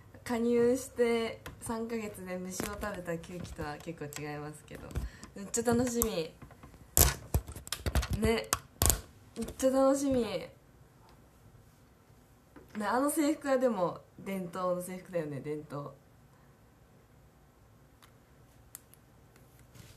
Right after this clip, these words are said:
楽しみ。十二時。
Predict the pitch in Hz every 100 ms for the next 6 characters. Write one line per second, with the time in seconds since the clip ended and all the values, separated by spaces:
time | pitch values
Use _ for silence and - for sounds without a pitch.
0 | - - - - - 202 196 190 196 180
1 | 156 - - - - 190 240 254 254 220
2 | 185